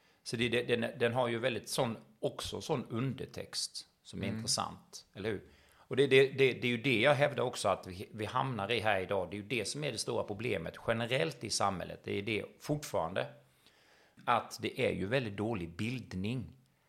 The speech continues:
Speaker 1: De flesta är ju väldigt obildade.
Speaker 2: Mm.
Speaker 1: Och det är därför det blir sånt här som till exempel att du kallar en sån som Peter Wahlbeck för nazist i tidningen Expo. Det är för att de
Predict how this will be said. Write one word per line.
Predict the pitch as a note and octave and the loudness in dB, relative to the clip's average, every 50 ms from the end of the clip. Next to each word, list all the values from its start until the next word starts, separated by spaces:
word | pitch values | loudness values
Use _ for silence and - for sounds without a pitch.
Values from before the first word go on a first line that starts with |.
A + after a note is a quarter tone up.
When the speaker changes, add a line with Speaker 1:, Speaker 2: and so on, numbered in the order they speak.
| _ _ _ | _ _ _
Speaker 1:
De | - - | -10 -6
flesta | - - C3 A2 - - - - G2 | 4 8 8 8 8 6 2 2 0
är | - - D#3 A#2+ | 0 2 0 0
ju | G2+ F#2 F2+ E2+ | 0 -2 -4 -4
väldigt | F2+ F#2+ G2+ A#2+ B2 G2+ E2+ - - - - | 0 0 0 0 0 -2 -8 -12 -14 -10 -6
obildade. | A#2+ B2 C3 A2+ - A2 A#2+ B2+ G#2+ - E2 - - - - - - _ _ _ _ _ _ - | -4 -4 -4 -2 -2 -4 -4 -4 -6 -6 -6 -6 -6 -10 -14 -16 -18 _ _ _ _ _ _ -16
Speaker 2:
Mm. | - - G2 | -8 -4 -2
Speaker 1:
Och | G2+ | -2
det | G#2 | 0
är | G#2+ | 2
därför | G2 A#2+ C3 G2+ D#2 D#2+ E2+ - - G2+ | 8 10 10 10 10 8 4 0 -2 -4
det | G#2+ A2+ | -4 -4
blir | A2+ B2 B2+ D3+ F3 F3 D#3+ C#3 | -2 0 2 2 2 2 2 0
sånt | - C3+ A#2+ - | 0 0 -2 2
här | - B2 F#2+ D#2 | 4 4 4 6
som | D#2+ - - G#2 F#2 | 4 2 0 -2 -4
till | - - | -4 -4
exempel | F#2 - - G2+ F2+ E2+ - - F2 F2 | 0 2 2 2 0 -2 -4 -4 -2 -2
att | F2 - | -2 -4
du | - | -6
kallar | E2+ - - - A2+ G#2+ B2 C3 A2 F2+ D#2+ E2 | -10 -4 4 6 8 8 8 6 4 2 0 0
en | F2 F#2 F#2 | -2 -2 -2
sån | - C3+ A#2 G2 F2+ F2 - - | 0 0 0 0 -2 -8 -12 -14
som | - - G#2 - | -12 -10 -8 -8
Peter | - G2+ F#2+ - - | -6 -6 -6 -6 -6
Wahlbeck | F2 F2+ G2 G#2 A#2 A#2 G2 - F2+ F2+ - - | 0 2 4 4 4 4 2 -2 -6 -8 -8 -8
för | - - F2+ F2 E2 E2 - - | -2 0 2 2 0 -2 -6 -8
nazist | - F#2 F#2+ - - - A#2 C3 D#3+ - - - - - - - - - _ _ _ _ - - - - - - _ _ _ | -6 -4 -2 -2 0 -2 0 0 0 2 2 2 0 -2 -6 -10 -12 -12 _ _ _ _ -20 -20 -20 -20 -20 -20 _ _ _
i | - C3+ A#2+ G2+ F#2+ F#2 - - - _ - | 2 2 2 2 0 -4 -10 -14 -18 _ -4
tidningen | - C3 A#2+ G2 F#2+ F#2+ F#2+ E2+ | -2 0 0 0 -2 -4 -2 -2
Expo. | - D#3+ D#3+ - - - - - - - - - - _ _ _ _ _ _ _ | -2 -2 0 2 2 0 0 -2 -8 -12 -12 -14 -20 _ _ _ _ _ _ _
Det | - C3+ | 2 2
är | C3+ | 2
för | B2+ - F#2 | 2 0 -4
att | - - | 0 4
de | D3 B2 G2+ F#2 F#2 F2 | 4 6 6 4 0 -6